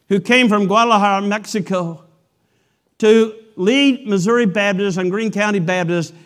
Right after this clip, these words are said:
in ministering and reaching Hispanics in Southwest Missouri and Springfield.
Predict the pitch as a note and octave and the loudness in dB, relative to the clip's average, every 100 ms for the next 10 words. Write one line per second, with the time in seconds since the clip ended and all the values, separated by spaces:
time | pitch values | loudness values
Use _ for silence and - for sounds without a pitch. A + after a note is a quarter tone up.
0 | _ G3+ F#3 F3+ C4 C#4+ G#3 - A#3+ A#3+ | _ -4 -2 0 0 0 -2 -4 -2 -2
1 | G#3+ G3 G#3 C4 G3 A3+ G#3+ G#3+ - - | -2 -2 2 2 2 -2 -2 -4 -6 -6
2 | A#3 A3 F#3 - - _ _ G#3+ F3 G#3+ | -4 0 -2 -4 -12 _ _ -6 -6 -4
3 | A3 G3+ G3+ F3+ F3+ E3+ F#3+ F3 D#3+ - | -4 -4 -4 -6 -4 -4 -4 -4 -6 -10
4 | F#3 E3 D#3 | -10 -10 -12